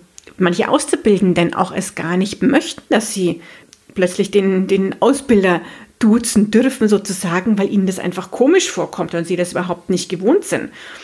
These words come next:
Natürlich ist es die Mehrheit, ich diskutiere auch immer mit Auszubildenden drüber, die sich schon ein Du wünschen, die einfach sagen, sie finden das schön und finden es einfach toll, wenn ein lockerer Umgangston ist und da gehört das Duzen dann bei vielen natürlich auch dazu.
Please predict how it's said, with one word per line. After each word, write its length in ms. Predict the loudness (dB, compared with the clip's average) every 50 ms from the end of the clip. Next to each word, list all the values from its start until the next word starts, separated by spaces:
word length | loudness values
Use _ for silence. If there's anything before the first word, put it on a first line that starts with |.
| -18 -18 -18 -8 -2
Natürlich 460 | 0 0 0 2 4 4 4 4 4
ist 80 | 2 0
es 100 | 0 2
die 120 | 2 2
Mehrheit, 440 | 4 4 4 4 4 4 4 2 2
ich 120 | 2 0 0
diskutiere 680 | -2 -4 -4 -4 -8 -10 -8 -4 0 0 2 2 0
auch 80 | -2
immer 180 | 0 0 2 2
mit 200 | 2 0 0 0
Auszubildenden 720 | 0 0 0 0 0 -6 -4 0 2 2 2 2 -2 -2 -2
drüber, 320 | 0 0 2 2 2 0
die 180 | 0 -2 -4 -2
sich 220 | -2 -2 -2 -2
schon 140 | -2 -4 -2
ein 180 | -2 -4 -2 0
Du 240 | 0 0 2 2
wünschen, 400 | 2 2 2 4 2 2 0 -2
die 100 | -2 -2
einfach 280 | -6 -6 -8 -8 -8 -12
sagen, 360 | -10 -6 -4 -4 -2 -2 -2
sie 100 | -4 -6
finden 380 | -6 -6 -6 -6 -6 -6 -8 -4
das 240 | -4 -4 -6 -6 -10 -16 -16 -16 -16 -16 -18 -18 -20 -20 -20 -20 -10
schön 480 | -4 0 2 4 6 6 6 4 4 2
und 120 | -2 -2
finden 260 | -2 -2 -2 0 0
es 100 | -2 -2
einfach 300 | -4 -4 -2 -2 -4 -4 -6 -10 -14 -16 -14 -10 -10 -10 -10 -8
toll, 320 | -2 2 4 4 4 4
wenn 120 | 2 0 0
ein 80 | 0
lockerer 520 | 2 0 0 0 0 -2 -2 -2 -2 0 2
Umgangston 760 | 2 4 4 4 2 2 0 -2 -4 -2 0 2 2 2
ist 260 | 2 2 0 0 0 -2
und 80 | -2
da 80 | -2 -4
gehört 440 | -4 -6 -8 -4 -2 -2 -2 -2 -4
das 180 | -6 -8 -6
Duzen 400 | -2 2 2 2 2 2 0 0
dann 160 | 0 0 0
bei 120 | 0 -2 -4
vielen 360 | -4 -4 -2 -2 0 0 0
natürlich 440 | 0 -2 -4 -6 -8 -8 -8 -8 -8
auch 160 | -10 -10 -8
dazu. 440 | -10 -12 -10 0 2 2 2 2